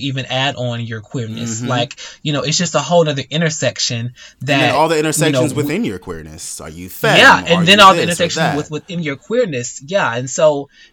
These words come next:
Speaker 1: at a young age, um, we start, like you're saying, understanding that, oh, we're already different. And then there is no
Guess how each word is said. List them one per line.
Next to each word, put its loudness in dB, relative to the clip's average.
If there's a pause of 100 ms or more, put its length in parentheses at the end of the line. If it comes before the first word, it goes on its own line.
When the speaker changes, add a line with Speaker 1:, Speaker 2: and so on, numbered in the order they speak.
(120)
Speaker 1:
at 2
a 2
young -2
age, -8 (380)
um, -2
we -4
start, -2 (520)
like -6
you're -8
saying, -6
understanding -6
that, -2
oh, -4 (260)
we're -6
already -4
different. -8
And -6
then -6
there -2
is -6
no -4